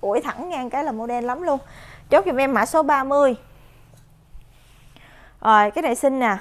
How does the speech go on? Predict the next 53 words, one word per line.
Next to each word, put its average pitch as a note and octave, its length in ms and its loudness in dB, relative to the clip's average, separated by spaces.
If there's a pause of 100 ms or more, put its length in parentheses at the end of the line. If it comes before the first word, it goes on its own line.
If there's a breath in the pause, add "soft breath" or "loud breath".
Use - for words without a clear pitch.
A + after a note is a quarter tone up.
(140)
Valiger, B3+ 840 4 (220)
size C4+ 380 4
S, - 40 -10
M. B3 100 -2 (800 loud breath)
Vải G3+ 240 4
cũng C4+ 220 -2
mỏng A#3+ 280 -2
luôn. E4 140 0 (880 soft breath)
Này B3 120 -6
mặc A3 180 -8
mùa A3+ 120 -6
hè A3 260 -6
hoặc A3+ 160 -12
là - 80 -6
mặc G3 160 -10 (100)
khoác D#4 220 -8
ngoài G#3+ 200 -6
đi A#3+ 120 -6
làm G3 280 -6
cũng B3+ 180 -10
ok. A#3+ 360 -4 (400 loud breath)
Cái F4+ 100 -2
này C4+ 120 -2
mình A3 140 -2
có C4 80 2
thể B3+ 200 -4
kéo C#4 300 -4
giày A3+ 220 0
hoặc A3 200 -12
là A3 60 -6
mình A3 220 -8
giày G#3+ 140 -2
nè G#3 80 -6
anh A3 100 -10
chị. G#3 300 -10
Để A3 140 -6
cho C4 120 -8
nó C#4 180 -8
thành G#3 180 -10
một G3+ 120 -14
cái C#4+ 160 -14
cổ G3+ 140 -8
bật G#3 300 -10
như A#3+ 100 -12
vậy G3+ 100 -10
nè. F#3+ 100 -14 (760 soft breath)
Đấy, A3 240 0 (180)
S, D#4+ 280 2
M B3+ 60 -4
nha G#3+ 380 0
anh A#3+ 100 -4
chị G3+ 100 -8
ơi. A3 160 0